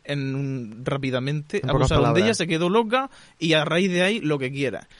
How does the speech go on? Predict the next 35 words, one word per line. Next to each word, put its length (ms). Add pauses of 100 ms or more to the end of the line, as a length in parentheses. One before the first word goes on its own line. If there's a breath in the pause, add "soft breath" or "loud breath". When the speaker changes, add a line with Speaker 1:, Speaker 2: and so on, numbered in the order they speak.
(240 loud breath)
Speaker 1:
Pero 160
eso 140
justifica, 580
no, 320 (120)
es 140
una 140
explicación 360
de 40
la 40
realidad. 380
La 120
realidad 300
tiene 180
explicaciones, 720
causas 440 (140)
y 200
consecuencias. 640
La 80
psicología 440
funciona 280
así, 160
las 140
cabezas 420 (540 soft breath)
tienen 240
procesos 340
mentales. 400 (420)
Y 100
cuando 160
una 100
cabeza 400 (460 soft breath)
se 120
queda 180
mal, 280 (1200)
es 120
que, 180